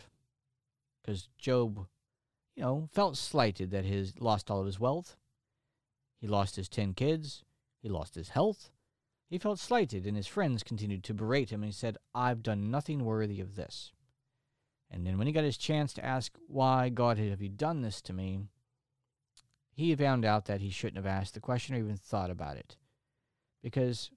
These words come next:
what God is doing and has done is so far above our puny understandings and minds. The fact that you can think that you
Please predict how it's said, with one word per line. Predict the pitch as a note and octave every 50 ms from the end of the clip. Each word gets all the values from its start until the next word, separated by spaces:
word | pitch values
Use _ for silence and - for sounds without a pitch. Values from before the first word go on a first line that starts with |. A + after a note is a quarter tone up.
| _ _ _ _ _ _ _ _ _ _ _ -
what | D#3 D#3 D3
God | D3 F3+ G#3 A3+ G#3+
is | F3+ C3+ A2
doing | A2 A2+ C3+ C3+ C3 B2+ B2+ B2+ B2
and | A2+ G2+
has | G2 F#2 - - A#2 A#2 A2+ G2 F#2+ G2+
done | - - F#2+ E2 E2 F2 F#2+
is | F#2 F#2+ -
so | - - - D#3+ F3 F#3 F#3+
far | - - - C#3 F#2+ E2 D#2 D#2+
above | F2 F#2+ - - B2 A#2 G#2 G2+ - - -
our | G2 G2
puny | - - - - D#3+ D#3 D3 C#3+ C#3 -
understandings | - A#2 G#2 G2 - - - A2+ A2 G#2+ G2+ F2+ D2+ C#2+ B1 - -
and | F#2+ F#2+ F#2+ F#2+
minds. | G2 G2+ G2 F2+ D#2+ C#2+ - - - A#2 - - - _ _ _ _ _ _ _ _ _ _ _ -
The | D#3 D3
fact | - A3+ A3+ A3 -
that | E3+ D#3+
you | F3 F#3
can | - E3+ D3+
think | - - - - D3 B2+ G#2 E2+ F2 -
that | - G2 - -
you | D3 F#3+ E3+ B2 G#2 G2 G#2 C3 D3+